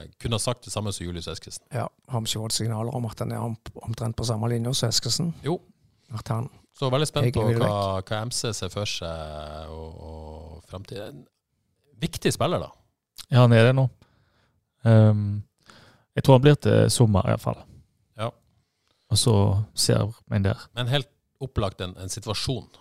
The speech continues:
Speaker 2: Mm.
Speaker 1: følge med på,
Speaker 3: Ja.
Speaker 1: som, som, som nok er i den Eskesen-båten. Eh,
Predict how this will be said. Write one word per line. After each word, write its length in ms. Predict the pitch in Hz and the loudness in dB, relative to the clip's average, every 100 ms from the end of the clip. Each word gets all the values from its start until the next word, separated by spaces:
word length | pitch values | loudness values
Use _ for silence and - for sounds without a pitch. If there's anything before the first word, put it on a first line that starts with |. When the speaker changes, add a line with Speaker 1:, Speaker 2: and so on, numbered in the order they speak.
| _ | _
Speaker 2:
Mm. 160 | - 120 | 0 0
Speaker 1:
følge 160 | 104 | 0
med 140 | 101 92 | -4 -8
på, 120 | - | -4
Speaker 3:
Ja. 100 | - - | -2 -2
Speaker 1:
som, 360 | - 101 95 92 | -4 -10 -8 -8
som, 500 | - 95 92 90 87 | -6 -6 -6 -8 -8
som 160 | 101 95 | -8 -8
nok 240 | 92 - | -8 -8
er 120 | 107 | -8
i 20 | 92 | -8
den 180 | 87 92 | -12 -12
Eskesen-båten. 720 | - - - 98 95 - - | -12 -12 -12 -10 -12 -14 -14
Eh, 380 | - 123 127 | -6 -2 -2